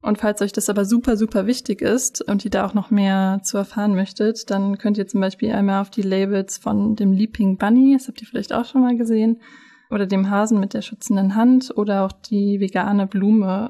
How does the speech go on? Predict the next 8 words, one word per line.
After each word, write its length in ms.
achten, 560
weil 460
dann 200
werden 220
die 420
Produkte 480
tierversuchsfrei 1040
hergestellt 760